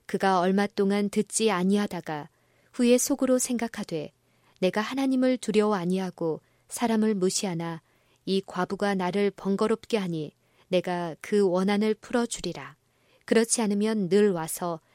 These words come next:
나를 괴롭게 하리라." 하였느니라. 주께서 또 가라사대 "불의한 재판관의 말한 것을 들으라. 하물며 하나님께서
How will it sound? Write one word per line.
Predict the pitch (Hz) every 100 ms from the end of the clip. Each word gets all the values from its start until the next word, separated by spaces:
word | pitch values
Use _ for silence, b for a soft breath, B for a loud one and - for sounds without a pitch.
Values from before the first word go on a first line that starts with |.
| b
나를 | 185 180 185 180 156
괴롭게 | - 208 202 -
하리라." | 220 220 214 170
하였느니라. | 175 190 190 190 151 135 135 _ _ _ _ _ _ _ _ _ _ _
주께서 | - 202 220 - 226 214 180
또 | 214 220
가라사대 | - 196 196 - 170 165 147 - _ _ _ _ -
"불의한 | 220 214 214 214
재판관의 | - 196 220 214 208 202 208
말한 | 180 185 190
것을 | 180 175 185
들으라. | 175 185 175 143 139 - _ _ _ _
하물며 | - 214 190 180 175 160 - _ _ _ -
하나님께서 | 233 233 226 214 202 214 208 180